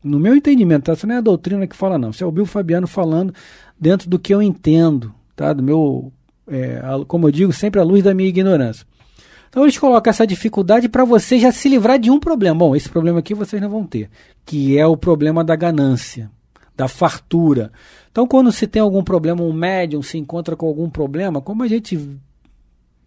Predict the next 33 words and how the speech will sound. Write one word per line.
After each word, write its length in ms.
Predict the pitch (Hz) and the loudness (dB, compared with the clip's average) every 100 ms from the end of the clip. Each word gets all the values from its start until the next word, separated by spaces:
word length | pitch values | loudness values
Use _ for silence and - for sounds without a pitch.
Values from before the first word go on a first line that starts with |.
| _ | _
vive 240 | 131 214 185 | 0 0 2
fazendo 480 | - 165 147 175 | 2 2 2 0
lá 140 | 151 147 | 0 0
na 100 | 135 | -2
casa 240 | 139 135 | -4 -6
espírita, 500 | 123 - 147 135 135 | -6 -6 -6 -4 -6
né? 240 | 139 180 135 - - _ - | -6 -6 -10 -16 -20 _ -4
Pô, 720 | 170 143 131 127 127 131 131 | 0 0 0 -4 -6 -6 -6
o 60 | |
Renato 280 | 120 139 147 | -4 -4 -4
tá 120 | 170 | -4
com 100 | 165 | -6
um 60 | 165 | -6
problema. 560 | 190 180 160 151 139 - | -4 -2 -2 -2 -6 -8
Pô, 100 | - | -6
vamos 300 | 147 185 208 | -4 -2 0
ajudá-lo. 600 | 202 185 175 175 175 135 - - _ _ _ - | 0 0 0 2 0 -4 -14 -20 _ _ _ -8
Vamos 200 | 180 202 | -2 2
ajudá-lo 320 | 180 175 170 | 2 2 0
a 40 | |
pagar 220 | 165 156 156 | 0 -2 -2
uma 160 | 147 | -4
conta 300 | 135 175 156 | -4 -6 -6
por 160 | 143 151 | -4 -6
um 40 | |
período. 600 | 147 151 165 196 147 117 _ _ _ | -2 0 4 4 2 -2 _ _ _
Vamos 260 | - 180 185 | -4 0 2
dar 120 | 170 | 4
uma 120 | 175 165 | 2 2
cesta 360 | 175 156 160 | 0 -6 -6
básica 340 | 147 151 - 131 | -4 -4 -6 -10
pra 220 | 143 139 | -6 0
ele 280 | 190 147 | 2 0